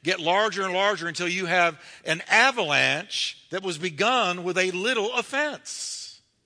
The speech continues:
Humility solves that. When self-important people get offended, they either sow discord, or they leave in a huff, or they do both.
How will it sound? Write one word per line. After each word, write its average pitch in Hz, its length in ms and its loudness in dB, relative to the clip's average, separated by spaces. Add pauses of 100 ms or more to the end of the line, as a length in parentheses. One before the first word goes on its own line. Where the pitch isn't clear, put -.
(1040)
Humility 160 800 -6
solves 185 440 -4
that. 95 260 -10 (220)
When 165 120 -8
self-important 226 960 -2
people - 420 -12 (320)
get 143 160 -2
offended, 117 540 -8 (880)
they 151 140 2
either 156 240 0
sow 175 280 2
discord, 156 680 -4 (640)
or 139 100 -2
they 135 140 2
leave 175 320 -6
in 240 80 -4
a 233 60 -4
huff, 147 520 -6 (260)
or 120 120 -8
they 127 160 -4
do 123 140 -10
both. - 400 -12